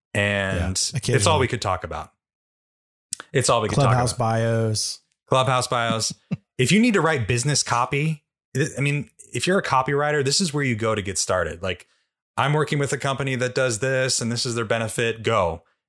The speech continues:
Speaker 1: And it's going to generate so much content, ideas, marketing campaigns. I mean, it's unbelievable. And it's a free trial for seven days, so it's easy to test this out, and everyone should test this out. Um, but after that,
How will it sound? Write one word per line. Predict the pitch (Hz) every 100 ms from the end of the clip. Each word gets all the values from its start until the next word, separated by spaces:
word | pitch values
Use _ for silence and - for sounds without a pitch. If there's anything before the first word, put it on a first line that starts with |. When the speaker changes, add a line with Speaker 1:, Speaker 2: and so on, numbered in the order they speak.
| _ -
Speaker 1:
And | 120
it's | 131 -
going | 143 135 127
to | 123
generate | 113 113 107 104 - _
so | - - - 131
much | 147 143 -
content, | - 120 123 - 98 80 - -
ideas, | 104 101 123 127 101
marketing | 101 110 - 107 92
campaigns. | - 92 90 87 85 - _
I | 120
mean, | 117 113 - _ _ _ _ _ _ _ -
it's | 117
unbelievable. | 156 135 123 135 95 85 -
And | 123 127
it's | 123 123
a |
free | - - 147 180
trial | - 143 135 117
for | 113
seven | - 117 113 101
days, | 98 90 85
so | 104 101
it's | - 117
easy | 135 127
to | 98
test | - 120 104 92
this | 87
out, | 92 85
and | 90 92
everyone | 117 123 107 90 87 87 -
should | 101
test | - 95 -
this | 85 92
out. | 85 78 - _ _ _ _ _ _ _
Um, | 98 92 92 92 92
but | 120 117
after | 160 143
that, | 117 160 131 101